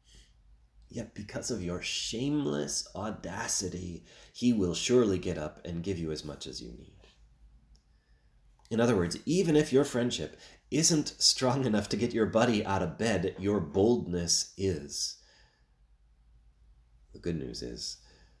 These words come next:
God loves you even more than your best friend does.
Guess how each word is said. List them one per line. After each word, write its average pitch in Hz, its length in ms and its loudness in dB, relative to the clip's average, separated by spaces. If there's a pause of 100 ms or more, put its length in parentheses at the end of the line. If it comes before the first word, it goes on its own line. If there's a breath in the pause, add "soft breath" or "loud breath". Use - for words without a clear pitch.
(440 soft breath)
God 80 280 -4
loves 69 240 -4
you 71 80 -4
even 80 300 -4
more 76 200 -2
than 73 140 -8
your 71 100 -8
best 67 240 -8
friend 60 300 -14
does. - 400 -18